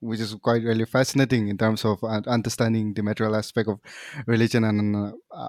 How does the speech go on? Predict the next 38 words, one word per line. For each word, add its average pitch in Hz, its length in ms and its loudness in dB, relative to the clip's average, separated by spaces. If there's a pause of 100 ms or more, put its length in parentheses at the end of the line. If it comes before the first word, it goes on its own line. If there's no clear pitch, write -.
obviously, 123 640 2
this 127 200 0
is 127 100 0
something 120 460 0
out 131 160 4
of, 117 140 0
uh, 107 260 -6
what 123 180 0
you 123 80 0
have 110 160 0
written 139 300 4
in 117 80 2
this 110 160 -2
chapter, 127 320 2
but 113 200 0
as 123 200 -2
you 123 60 2
have 113 100 2
also 123 180 2
said 120 280 0
that 107 120 -4
you 110 80 0
have 104 160 -2
written 123 480 0
on 107 200 -2
this, 113 200 -2
but 107 160 -6
you 104 80 -2
have 110 120 -2
the 110 80 -8
cut 117 260 0
down. 117 160 2
So 110 140 -2
I 110 180 2
like 120 420 -2
you 120 300 -4
to 113 120 -6
ex-, - 240 -6